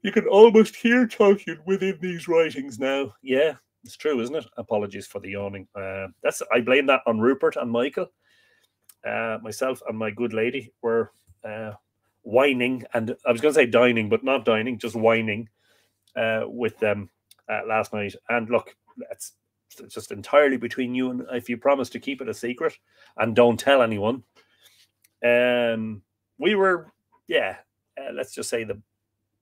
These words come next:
uh, the conversation went on until the early hours. Let's just put it that way. Paul McFeely is in the house. Good evening, or in the library even. And Paul,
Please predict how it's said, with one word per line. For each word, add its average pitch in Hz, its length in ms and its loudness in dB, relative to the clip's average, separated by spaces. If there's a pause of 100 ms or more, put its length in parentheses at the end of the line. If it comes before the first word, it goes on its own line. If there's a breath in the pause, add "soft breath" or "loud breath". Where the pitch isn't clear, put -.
(960 soft breath)
uh, 104 140 -6
the 101 120 -8
conversation 107 640 -2
went 98 180 -10
on 101 240 -2
until 98 320 -8
the 92 140 -8
early 90 260 -6
hours. 87 340 -10 (160)
Let's - 160 -10
just - 180 -14
put 98 120 -8
it 98 100 -12
that 92 140 -8
way. 95 180 -10 (1400)
Paul 220 260 8
McFeely 196 460 0
is 156 100 -2
in 175 120 -4
the 151 60 0
house. 165 220 0
Good 156 440 2
evening, 139 280 -2
or 113 120 2
in 139 100 -4
the 110 100 0
library 110 480 -2
even. 117 160 -8
And 107 160 -8
Paul, 113 360 -4